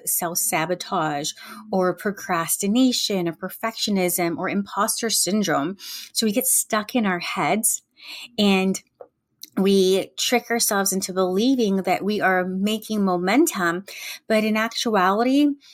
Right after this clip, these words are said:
what we're doing is we're just doing the motions without intention, without focus, without strategy. And that creates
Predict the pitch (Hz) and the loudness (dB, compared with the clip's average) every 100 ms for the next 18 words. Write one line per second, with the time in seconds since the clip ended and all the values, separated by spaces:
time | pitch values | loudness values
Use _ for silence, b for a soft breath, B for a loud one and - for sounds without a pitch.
0 | B - 220 214 208 202 196 220 240 - | B -2 0 0 -2 2 2 2 0 0
1 | 196 196 214 202 226 - - 202 214 208 | 0 0 -2 0 -2 -2 -2 0 0 0
2 | 190 185 175 185 - 220 196 185 - 180 | 0 0 0 0 -2 -2 0 -2 0 0
3 | 185 180 165 - 175 170 - 240 269 311 | 2 -2 -4 -2 -2 0 0 2 4 4
4 | 302 B B B 196 196 175 170 - - | 2 B B B -4 2 0 0 -8 0
5 | 175 202 254 269 269 - - 165 147 - | 2 2 2 2 0 -2 -4 -2 -2 -2
6 | - - 180 160 - 196 160 131 202 B | -2 0 0 0 -2 -6 -6 -8 -10 B
7 | B B B 233 233 226 - 196 214 285 | B B B 2 4 2 -2 -2 0 0
8 | 349 _ - 269 214 185 214 196 - - | -2 _ -4 -2 0 2 0 -2 0 0